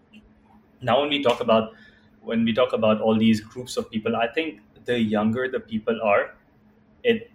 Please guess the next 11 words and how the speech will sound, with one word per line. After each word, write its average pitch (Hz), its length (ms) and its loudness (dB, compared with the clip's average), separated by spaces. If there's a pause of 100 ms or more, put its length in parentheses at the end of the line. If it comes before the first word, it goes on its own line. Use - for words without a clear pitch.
(120)
is 110 300 2
even 120 300 -2
more 117 300 2
impactful 110 600 -4
for 113 140 0
them, 107 260 -2
because 117 300 0 (300)
we 147 100 -2
look 190 140 -4
at - 160 -2
schools, 117 760 -2